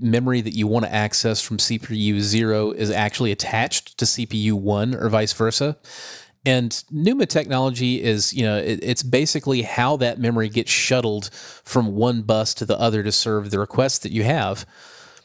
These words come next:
I've had less than optimal numa configurations bite me in the butt quite a few times on larger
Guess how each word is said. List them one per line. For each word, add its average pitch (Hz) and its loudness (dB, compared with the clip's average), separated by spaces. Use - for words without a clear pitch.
I've 170 2
had 240 0
less 127 0
than 123 0
optimal 113 0
numa 104 0
configurations 104 0
bite 110 -2
me 110 0
in 104 0
the 101 0
butt 107 -2
quite 196 0
a 120 -2
few 104 -4
times 98 0
on 98 -4
larger 104 0